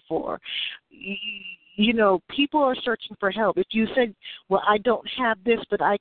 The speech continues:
can pray for you," we're gonna speak a word into your life. We're gonna prophesy into your life. That's great. But if you're just gonna tell me something about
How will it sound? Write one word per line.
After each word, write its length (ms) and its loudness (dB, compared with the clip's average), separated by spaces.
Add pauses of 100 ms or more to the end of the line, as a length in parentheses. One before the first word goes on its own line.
can 180 -6
pray 360 -2
for 80 -4
you," 160 0
we're 160 2
gonna 300 -4
speak 240 -10
a 80 4
word 280 2
into 260 -8
your 160 -2
life. 480 2 (500)
We're 140 2
gonna 200 0
prophesy 1000 0 (240)
into 240 -4
your 160 4
life. 320 4 (100)
That's 320 2
great. 420 0 (480)
But 140 2
if 120 2
you're 220 0
just 100 -4
gonna 200 2
tell 320 2
me 280 -2
something 180 -4
about 400 2